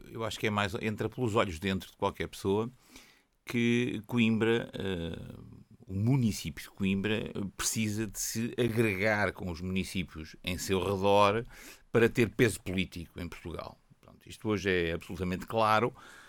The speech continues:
Eh, se calhar, eh, há umas dezenas de anos atrás, politi-, eh, Coimbra sozinha tinha um peso político que se impunha, eh, quase que diria, nem precisava dos outros, isso já não é mais esse tempo. E, portanto, ehm,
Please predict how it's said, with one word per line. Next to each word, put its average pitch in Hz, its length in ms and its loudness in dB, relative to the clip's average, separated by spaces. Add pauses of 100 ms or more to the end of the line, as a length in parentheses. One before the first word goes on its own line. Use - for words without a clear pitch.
(200)
Eh, 90 480 -2
se - 120 -8
calhar, 113 320 8
eh, 82 320 0 (140)
há 101 120 -2
umas 104 220 2
dezenas 98 360 0
de 101 80 0
anos 92 220 0
atrás, 101 540 0
politi-, 107 520 -6
eh, 110 280 -2 (120)
Coimbra 127 320 2
sozinha 113 480 2
tinha 123 200 -4
um 123 120 0
peso 104 440 2
político - 840 -6
que - 80 -8
se 127 100 -2
impunha, 185 520 0 (600)
eh, 104 640 4
quase 123 240 6
que - 80 -8
diria, 110 600 2 (240)
nem 151 280 2
precisava 123 520 0
dos 139 240 0
outros, 165 440 -2
isso - 180 -6
já 101 100 2
não 87 100 -4
é 76 60 -4
mais 82 200 -8
esse 87 160 -10
tempo. - 220 -18 (380)
E, - 80 -8
portanto, - 580 -4 (480)
ehm, 101 480 2